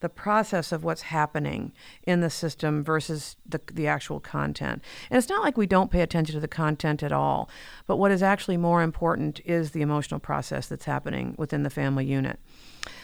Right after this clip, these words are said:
So the family projection process is the process through which parents, when they are undifferentiated,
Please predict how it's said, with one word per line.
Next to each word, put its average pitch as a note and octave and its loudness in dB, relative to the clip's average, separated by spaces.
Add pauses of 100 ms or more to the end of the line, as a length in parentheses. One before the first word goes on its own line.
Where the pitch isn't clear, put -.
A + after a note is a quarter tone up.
(100)
So G#3+ 6
the G3 6
family A#3+ 6
projection G3 2
process E3+ 0
is D#3+ -2
the F3 -6
process E3+ 0
through E3+ -4
which D#3+ 0 (460)
parents, G#3 4
when F3 2
they F3+ 4
are F3 4
undifferentiated, E3+ 2